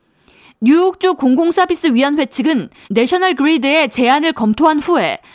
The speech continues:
투표 전 청문회를 통해 요금 인상이 적절한 제안인지 평가할 계획이라고 밝혔습니다. 한편 뉴욕시와 웨체스터 등의 전기와 가스를 공급하는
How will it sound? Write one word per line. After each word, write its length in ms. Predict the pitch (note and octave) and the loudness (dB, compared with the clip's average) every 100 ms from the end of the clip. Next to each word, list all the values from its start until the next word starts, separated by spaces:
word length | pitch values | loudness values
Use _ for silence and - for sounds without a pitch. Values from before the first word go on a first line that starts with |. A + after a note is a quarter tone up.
| - _ - | -20 _ -6
투표 300 | F#4+ F#4 D#4+ | -2 0 2
전 340 | D#4 D4 F#3+ | 0 0 -4
청문회를 480 | - F#4 F#4+ F4 D4+ | -4 -2 0 0 -2
통해 420 | D4 A#3+ D4+ G3 - G3+ | 0 0 0 -4 -6 -2
요금 280 | B3 E4 | 2 2
인상이 460 | C#4+ A#3 C4 F#3+ A3 | 0 -2 -2 -2 -4
적절한 540 | - G3 - D#4 E4 | -2 -4 0 0 2
제안인지 540 | C#4+ B3+ B3 G#3+ G3 D#4 | 0 0 0 -2 -2 -4
평가할 520 | - F#4+ F#4 E4+ E4 | -4 -6 0 2 2
계획이라고 600 | C#4+ G3+ A#3+ A3+ F3 G#3 | 0 0 0 0 -2 -4
밝혔습니다. 840 | A3 A#3+ D4 F#3 D#3 D3 C#3 - _ _ _ _ _ _ _ _ - - _ | -4 -4 -6 -4 -4 -2 -2 -4 _ _ _ _ _ _ _ _ -20 -20 _
한편 460 | - F#4 G4+ E4+ G3 - | -6 0 2 0 -4 -8
뉴욕시와 640 | A3 C4 F4 G4 - F#4+ | 0 2 2 2 2 2
웨체스터 500 | D#4 A3+ A#3 F#4 F#4+ | 2 0 0 -2 0
등의 280 | E4+ D#4+ E4+ | 0 0 -2
전기와 500 | D4+ G#3+ B3 D4+ D#4+ | 0 0 2 2 0
가스를 400 | - F4 F#4 E4+ | 0 -2 -2 -2
공급하는 640 | C#4 A#3+ C#4 - C4 E4 | -2 -2 0 -2 0 -2